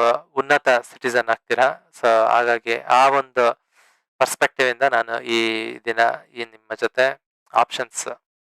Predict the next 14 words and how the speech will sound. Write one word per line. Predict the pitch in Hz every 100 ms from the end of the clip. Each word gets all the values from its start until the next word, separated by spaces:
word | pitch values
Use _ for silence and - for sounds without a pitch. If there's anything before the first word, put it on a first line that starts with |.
| -
ಆ, | 123 117
ಪುಟ್ | - 127
ಆಪ್ಷನ್ಸ್ | 127 - 123 -
ಮತ್ತೆ | 117 -
ಕಾಲ್ | 117
ಆಪ್ಷನ್ಸ್ | 110 - 120 _
ಅಂದ್ರೆ | 113 113
ಏನು | 110 110
ಅನ್ನೋ | 107 107
ಒಂದು | 113 _ _ _
ವಿಷಯನ, | 107 - 117 156 - _ _ _ _ _ _ _ -
ಆ, | 120
ನಿಮ್ | 113 113
ಜೊತೆ | 113 135 151 -